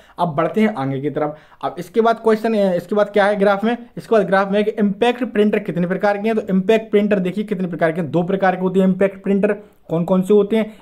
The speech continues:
एक आप देख रहे होंगे कैरेक्टर प्रिंटर, एक हो जाएगा लाइन प्रिंटर, ठीक है। अब इतना तो आपको समझ में आ गया होगा। अब कैरेक्टर प्रिंटर के अंदर देखिए कौन कौन से प्रिंटर होते हैं। एक होता है हमारा डॉट मैट्रिक्स प्रिंटर,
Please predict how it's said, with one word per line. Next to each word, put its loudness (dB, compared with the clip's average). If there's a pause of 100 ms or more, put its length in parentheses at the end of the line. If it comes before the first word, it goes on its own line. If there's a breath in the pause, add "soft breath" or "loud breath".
एक -2
आप -2
देख -2
रहे 4
होंगे 4
कैरेक्टर 0
प्रिंटर, 0 (240)
एक -6
हो -4
जाएगा 2
लाइन -2
प्रिंटर, -10 (120)
ठीक -8
है। -4 (220 loud breath)
अब -10
इतना -2
तो -6
आपको -2
समझ 0
में -2
आ 2
गया 2
होगा। 2
अब -6
कैरेक्टर 0
प्रिंटर 0
के -2
अंदर 2
देखिए 0
कौन 0
कौन 0
से 0
प्रिंटर -2
होते 0
हैं। -4 (380 loud breath)
एक 4
होता 0
है 2
हमारा 0 (100)
डॉट 0
मैट्रिक्स 0
प्रिंटर, 2